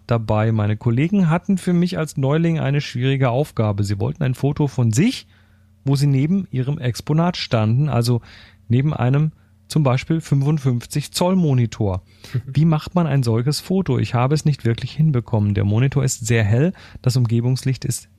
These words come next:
Speaker 1: eher schlecht. Person und Monitor sollen scharf sein und vom Licht her sollte es auch stimmen. Ich hatte es mit entkoppeltem Blitz versucht, allerdings auch ohne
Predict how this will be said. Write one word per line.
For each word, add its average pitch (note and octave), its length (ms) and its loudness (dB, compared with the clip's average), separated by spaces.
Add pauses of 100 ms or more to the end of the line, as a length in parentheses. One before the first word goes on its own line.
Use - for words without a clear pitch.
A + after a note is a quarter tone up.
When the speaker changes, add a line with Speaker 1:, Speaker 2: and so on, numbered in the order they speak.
(100)
Speaker 1:
eher A2 360 0
schlecht. - 520 -2
Person A#2 560 0
und C#3+ 240 -2
Monitor D#3+ 520 2 (420)
sollen A#2+ 320 2
scharf C#3+ 380 0
sein D#3 180 -2
und D3 140 -2
vom C3+ 160 2
Licht C#3+ 260 -2
her D3+ 120 2
sollte A#2 300 0
es C3 120 -2
auch A2+ 320 -2
stimmen. G2 460 0
Ich F#2+ 180 -4
hatte C#3+ 200 -2
es B2+ 180 -4
mit B2 140 -4
entkoppeltem C3 720 -4
Blitz B2+ 360 -2
versucht, E3+ 560 0 (440)
allerdings E3 480 0
auch C3+ 320 -2
ohne A#2 400 0